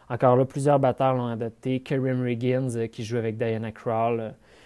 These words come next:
l'utilise. Euh, m'en-, il m'envoie des photos de rég-, régulièrement de lui en studio. Euh,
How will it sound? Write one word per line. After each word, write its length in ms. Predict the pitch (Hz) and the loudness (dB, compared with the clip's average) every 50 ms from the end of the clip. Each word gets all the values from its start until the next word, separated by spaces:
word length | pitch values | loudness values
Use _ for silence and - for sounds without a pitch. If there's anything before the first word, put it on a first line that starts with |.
| - - - - - - - | -20 -20 -20 -20 -14 -4 0
l'utilise. 720 | 135 139 131 - - 135 127 131 131 127 131 131 123 117 | 0 0 0 0 0 2 4 6 6 6 4 2 0 0
Euh, 160 | 117 117 113 117 | -2 -2 -2 -2
m'en-, 180 | 123 117 113 | -2 -2 0
il 100 | 110 117 | 0 -2
m'envoie 260 | 123 123 117 113 127 | -2 -2 -2 -2 -2
des 60 | 120 117 | -2 -2
photos 300 | - - 120 - 135 123 | -4 -6 -4 -2 -4 -2
de 60 | 117 | -2
rég-, 280 | 120 113 110 123 117 | -4 -4 -4 -6 -8
régulièrement 540 | 113 117 117 120 120 127 123 113 117 120 123 | -6 -6 -6 -2 -2 0 0 0 0 -2 -2
de 80 | 117 117 | -2 -2
lui 200 | 113 117 123 123 | -2 -2 -2 -2
en 100 | 120 107 | -4 -4
studio. 720 | - - - - 123 104 107 117 120 120 123 123 123 120 113 | -8 -12 -10 -10 -8 -6 -2 -2 0 0 0 0 -2 -4 -6
Euh, 180 | 107 107 107 | -6 -8 -12